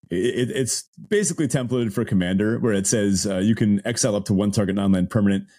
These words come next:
each player controls. Uh, oh, oh, well, it's for each opponent, rather. I guess it, it just kinda multi-triggers on Arena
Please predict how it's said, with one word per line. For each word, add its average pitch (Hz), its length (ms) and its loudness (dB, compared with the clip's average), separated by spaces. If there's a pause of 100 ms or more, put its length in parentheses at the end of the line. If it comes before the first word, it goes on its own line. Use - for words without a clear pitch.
(240)
each - 480 -2
player 139 260 0
controls. 139 580 -2 (480)
Uh, 92 380 0 (480)
oh, 151 80 -2
oh, 123 380 0
well, 123 80 0
it's 113 100 -4
for 104 240 0
each 127 200 0
opponent, 87 320 -2
rather. 64 300 -8
I 117 100 -2
guess 117 220 0
it, 98 140 -2
it 110 40 0
just 98 180 -4
kinda 101 180 0
multi-triggers 82 680 0
on 76 120 0
Arena 73 340 0